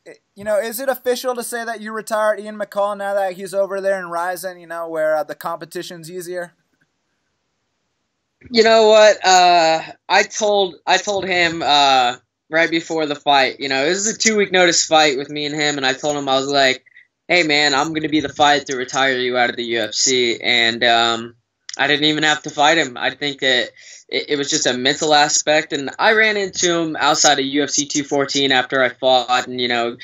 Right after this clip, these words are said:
Speaker 2: y-, you know, made him feel a little bit better about himself, but he said he had some mental problems and said that something's wrong with his head and, and stuff like that. I just don't think that he is, uh, he's willing to fight anybody that's not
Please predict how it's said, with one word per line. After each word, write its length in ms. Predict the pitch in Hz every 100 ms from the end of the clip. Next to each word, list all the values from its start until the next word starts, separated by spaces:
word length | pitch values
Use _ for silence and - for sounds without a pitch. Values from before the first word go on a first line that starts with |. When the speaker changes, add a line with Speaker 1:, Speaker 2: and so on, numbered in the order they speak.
| - - -
Speaker 2:
y-, 180 | 147 170 -
you 140 | 160
know, 300 | 143 131 127 - - _ _ _ -
made 240 | 196 185
him 160 | 170 160
feel 240 | 151 170
a 140 | 160 160
little 160 | 156
bit 180 | 143 147
better 360 | 147 147 147 139
about 320 | 135 139 139
himself, 500 | 139 - 139 135 131
but 100 | 135
he 120 | 139
said 180 | 135 147
he 80 | 143
had 220 | 139 135
some 160 | 139 139
mental 280 | 143 151
problems 680 | - 147 143 143 143 143 -
and 280 | 135 131 127 - - -
said 180 | - 139
that 80 |
something's 480 | 131 147 139 143 135
wrong 240 | 143 143 147
with 140 | 139
his 180 | 135 -
head 380 | 135 139 143 143
and, 280 | 143 139
and 140 | 147 135
stuff 220 | 143 135
like 160 | 131 131
that. 120 | 131
I 60 |
just 180 | 156 165
don't 220 | 185 170
think 200 | 165 160
that 140 | 156 147
he 280 | 156 151 147
is, 200 | 143 139
uh, 300 | 139 135 131 - - -
he's 180 | 190 165
willing 300 | 196 185 165
to 100 | 165
fight 520 | - 160 151 139 127
anybody 640 | 170 165 147 147 147 147
that's 340 | 139 139 139 147
not 360 | 151 147 143